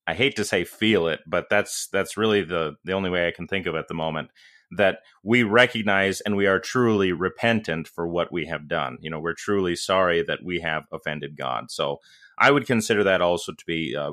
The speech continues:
another part of true repentance, is that, that sorrow for sin generally and for having offended the, the living God.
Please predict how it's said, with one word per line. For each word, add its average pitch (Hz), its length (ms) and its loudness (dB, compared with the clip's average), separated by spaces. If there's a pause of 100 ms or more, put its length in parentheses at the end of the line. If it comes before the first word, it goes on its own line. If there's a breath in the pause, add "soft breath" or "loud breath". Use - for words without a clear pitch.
another 85 380 -4
part 76 400 -4 (120)
of 95 320 2 (680)
true 98 240 0
repentance, 80 640 -4
is 82 280 -4
that, 80 320 0
that 80 160 -2 (100)
sorrow 95 460 2
for 85 200 -8
sin 80 480 -4 (240)
generally 80 800 -2 (180)
and 82 260 -2
for 82 240 -2
having 80 320 -2
offended 73 500 -8 (260)
the, 73 180 -6
the 85 80 -6
living 78 340 -6
God. 60 360 -6